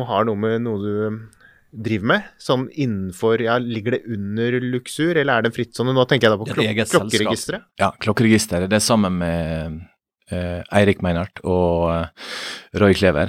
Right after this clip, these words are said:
Speaker 2: Ehm, og da er det vel, eh, vi har delt den kaka i tre,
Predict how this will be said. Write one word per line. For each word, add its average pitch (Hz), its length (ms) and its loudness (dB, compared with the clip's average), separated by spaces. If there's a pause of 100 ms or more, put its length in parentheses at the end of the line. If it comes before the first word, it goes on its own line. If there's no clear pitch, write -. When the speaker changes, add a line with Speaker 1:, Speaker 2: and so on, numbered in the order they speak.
(160)
Speaker 2:
Ehm, 87 640 2 (560)
og 98 80 2
da 131 60 6
er 139 60 8
det 101 80 4
vel, 78 460 2
eh, 69 260 -4 (240)
vi 98 80 -6
har 92 80 0
delt 85 280 -2 (100)
den 92 300 -4
kaka 87 360 -2
i 85 40 -2
tre, 104 340 2